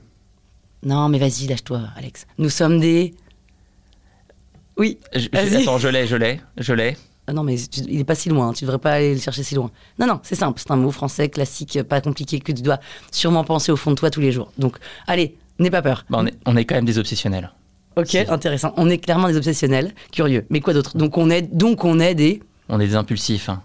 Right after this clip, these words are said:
Speaker 1: Donc
Speaker 2: On est
Speaker 1: on est... des
Speaker 2: des génies.
Speaker 1: Merci. Donc,
Speaker 2: Ouais.
Speaker 1: on est des génies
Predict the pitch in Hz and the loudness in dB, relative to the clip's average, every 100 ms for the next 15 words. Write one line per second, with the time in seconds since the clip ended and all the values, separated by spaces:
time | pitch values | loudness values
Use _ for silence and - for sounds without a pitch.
0 | - _ _ _ _ _ _ _ - 175 | -14 _ _ _ _ _ _ _ -2 0
1 | 208 170 175 185 160 170 196 - _ _ | 2 4 4 4 4 2 0 -10 _ _
2 | _ _ _ _ - 113 104 107 117 127 | _ _ _ _ -16 -8 -2 2 4 4
3 | 127 110 135 135 - - _ 135 117 92 | 2 0 -2 -2 -4 -16 _ -6 -4 -4
4 | - - - 220 254 247 233 190 202 180 | -8 -18 -4 0 2 4 2 2 2 2
5 | 190 190 226 | 4 6 4